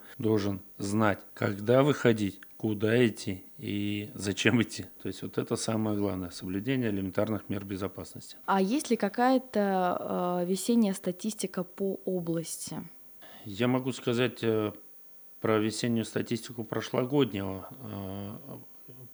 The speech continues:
Speaker 1: прошлогодней даже не весны, а осени. То есть у нас прошлогодняя осень, когда становился лед, и был тонкий лед, да, у нас в прошлом году в Колпашевском и в Александровском районе произошло две трагедии.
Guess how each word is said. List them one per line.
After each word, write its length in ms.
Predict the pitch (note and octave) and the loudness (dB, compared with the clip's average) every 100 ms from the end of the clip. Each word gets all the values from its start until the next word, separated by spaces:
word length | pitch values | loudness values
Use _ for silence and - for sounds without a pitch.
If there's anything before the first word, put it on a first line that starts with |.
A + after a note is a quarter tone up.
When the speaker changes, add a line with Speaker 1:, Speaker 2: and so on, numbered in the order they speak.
| - | -4
Speaker 1:
прошлогодней 640 | B2 - A#2+ B2 A2+ A2+ | 0 2 6 6 6 4
даже 320 | G#2+ A2 G#2 G#2+ | 4 2 2 2
не 180 | G#2+ | 2
весны, 280 | A2 A#2+ D3 | 0 0 4
а 80 | A#2 | 6
осени. 480 | A#2+ A2+ - F#2+ F#2+ | 6 4 2 -4 -4
То 160 | - | -6
есть 120 | G2 - | -6 -4
у 60 | |
нас 240 | G#2 G#2 - - - - - | -4 -6 -12 -16 -16 -16 -8
прошлогодняя 580 | - - A#2+ A2+ A2+ C#3 | -6 2 2 4 4 4
осень, 240 | E3+ A#2 | 2 0
когда 180 | G2+ G2 | -2 -2
становился 600 | - - G#2+ A2+ G#2+ - | -2 2 4 6 6 4
лед, 340 | A2+ D#3+ E3 - - - | 6 6 4 -4 -20 -12
и 120 | A2+ G2 | -6 0
был 260 | A2 G#2+ | 2 2
тонкий 440 | - A2+ G2 - F#2+ | 2 2 2 0 -2
лед, 260 | F#2+ F#2 | -2 -2
да, 240 | G2 A2+ A#2 - - - | -2 -2 -4 -10 -18 -6
у 60 | |
нас 160 | G#2 G2 | -4 -4
в 40 | |
прошлом 300 | - G#2+ A2+ | -4 -4 -2
году 340 | A2 A#2 C#3+ C3+ - | 0 2 0 -4 2
в 60 | |
Колпашевском 720 | A#2 G#2+ A#2+ - G#2+ - G#2 | 4 6 4 2 -2 -4 -2
и 40 | G2+ | 0
в 80 | G#2+ | 2
Александровском 680 | A2+ - C#3+ B2+ - G#2+ | 0 2 2 2 0 -2
районе 380 | G2+ G2+ G2+ F#2 | 0 0 0 -2
произошло 460 | F#2 F#2+ F#2+ - A2+ | -4 -4 -4 -4 -2
две 160 | G2 F#2+ | 0 -2
трагедии. 580 | G2 F2+ F2+ G2 F#2 | -4 -6 -10 -10 -14